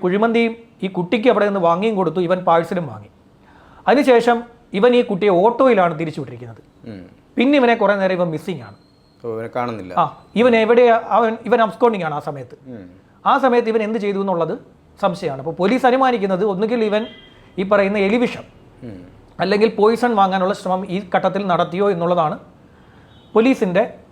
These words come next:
Speaker 1: ഒരു സംശയം.
Speaker 2: ഉം.
Speaker 1: ഈ വീട്ടിലേക്ക് എത്തുന്ന കുട്ടി ഉമ്മയെ തിരക്കുന്നു. ഉമ്മയെ കണ്ടെത്താൻ സാധിക്കുന്നില്ല. തൊട്ടടുത്ത വീട്ടിൽ അന്വേഷിക്കുന്നു. ഉമ്മയുടെ ഫോണിൽ വിളി-, വിളിക്കുമ്പോൾ എടുക്കുന്നത് ഈ അഫാനാണ്.
Speaker 2: ഉം.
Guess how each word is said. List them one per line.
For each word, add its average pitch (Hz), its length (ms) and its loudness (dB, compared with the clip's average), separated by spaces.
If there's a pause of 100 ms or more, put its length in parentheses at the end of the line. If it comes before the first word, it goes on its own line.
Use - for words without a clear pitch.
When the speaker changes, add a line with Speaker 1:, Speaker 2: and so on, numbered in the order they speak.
(400)
Speaker 1:
ഒരു 226 160 6
സംശയം. 139 340 -4 (120)
Speaker 2:
ഉം. 101 80 -14 (420)
Speaker 1:
ഈ - 20 6 (180)
വീട്ടിലേക്ക് 277 360 2
എത്തുന്ന 254 300 0
കുട്ടി 226 220 -2 (680)
ഉമ്മയെ 240 280 4
തിരക്കുന്നു. 135 360 -4 (640)
ഉമ്മയെ 247 220 4
കണ്ടെത്താൻ 202 360 2
സാധിക്കുന്നില്ല. 139 380 -6 (140)
തൊട്ടടുത്ത 254 340 2 (100)
വീട്ടിൽ 240 280 0
അന്വേഷിക്കുന്നു. 208 480 -4 (260)
ഉമ്മയുടെ 254 340 2
ഫോണിൽ 220 260 -2
വിളി-, 190 280 -4
വിളിക്കുമ്പോൾ 190 500 -2
എടുക്കുന്നത് 190 440 0
ഈ - 20 0 (100)
അഫാനാണ്. 147 420 0 (320)
Speaker 2:
ഉം. 87 100 -18